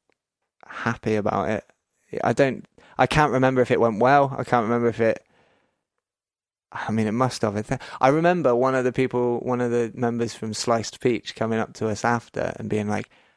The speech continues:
"How do you play so tight?" And we were sort of, I was in shock by that comment, 'cause I was like,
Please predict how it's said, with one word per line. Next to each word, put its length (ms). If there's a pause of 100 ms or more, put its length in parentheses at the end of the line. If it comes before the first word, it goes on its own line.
(340)
"How 200
do 140
you 40
play 280
so 540 (180)
tight?" 460 (880)
And 340 (320)
we 140
were 340 (840)
sort 300
of, 260 (540)
I 60
was 100
in 120
shock 580
by 160
that 240
comment, 320
'cause 160
I 40
was 80
like, 300